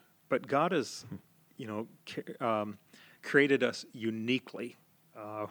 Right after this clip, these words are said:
Speaker 1: <laughs> we're, you know, you and I are different. Um, w-, we have different gifts, we have different personalities,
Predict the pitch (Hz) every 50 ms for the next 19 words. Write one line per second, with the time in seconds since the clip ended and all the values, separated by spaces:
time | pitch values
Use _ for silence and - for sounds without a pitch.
0 | - - - - - - - - _ - - - - - - - 135 123 127 123
1 | - - - - - 139 151 180 170 143 135 120 117 120 117 113 110 107 104 101
2 | 95 104 98 - - 104 98 101 101 - _ - - - - _ - - 120 104
3 | 107 107 104 104 104 104 107 135 175 _ _ _ _ _ _ - 202 139 - -
4 | 123 113 127 131 123 131 123 123 127 120 117 113 104 - - - - 131 143 135
5 | - 123 113 104 131 139 139 - - 120 113 113 104 104 123 104 - 117 113 -
6 | 127 120 117 - 117 110 113 117 117 117 117 113 120 117 -